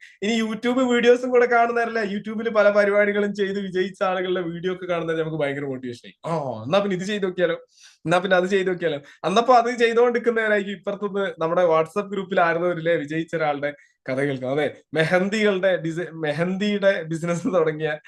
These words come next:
ആളുകളുണ്ട്, മെസ-, മെഹന്തി ഇട്ട് കൊടുക്കുന്ന ല്ലേ, അച്ചാറിന്റെ ബിസിനസ് ഒക്കെ തുടങ്ങിയവരുണ്ട്. ആ, തൊയ്ബ മിസ്സൊക്കെ അച്ചാറിന്റെ ബിസിനസ് ഒക്കെ തുടങ്ങിയിട്ടുണ്ടായിരുന്നു. സെൽഫ് ഐ ആർ, അതെ. അപ്പം ഇങ്ങനെ പല ബിസിനസ്സുകളും പല പരിപാടികളും പല പദ്ധതികളും നമ്മൾ ആരംഭിച്ച്,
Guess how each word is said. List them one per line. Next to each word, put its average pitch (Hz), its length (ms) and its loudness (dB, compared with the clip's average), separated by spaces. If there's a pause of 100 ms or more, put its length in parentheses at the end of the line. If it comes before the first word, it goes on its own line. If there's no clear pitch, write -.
(240)
ആളുകളുണ്ട്, 135 520 0
മെസ-, 131 300 -6
മെഹന്തി 143 280 -2
ഇട്ട് 151 220 -4
കൊടുക്കുന്ന 135 460 -4 (160)
ല്ലേ, 151 200 -2
അച്ചാറിന്റെ 247 640 6
ബിസിനസ് 247 340 2
ഒക്കെ 240 120 -2
തുടങ്ങിയവരുണ്ട്. 214 520 -2
ആ, 165 380 0 (540)
തൊയ്ബ 175 320 -2
മിസ്സൊക്കെ 202 280 -2
അച്ചാറിന്റെ 190 460 -2
ബിസിനസ് 196 160 -8
ഒക്കെ 190 100 -8
തുടങ്ങിയിട്ടുണ്ടായിരുന്നു. 165 840 -8
സെൽഫ് 180 380 0
ഐ 190 120 4
ആർ, 180 140 0
അതെ. 147 320 -6 (920)
അപ്പം 190 320 2 (480)
ഇങ്ങനെ 262 220 6
പല 254 340 6
ബിസിനസ്സുകളും 226 640 0
പല 196 180 4
പരിപാടികളും 190 680 0
പല 175 180 2
പദ്ധതികളും 175 720 -2
നമ്മൾ 160 160 -2
ആരംഭിച്ച്, 151 520 -4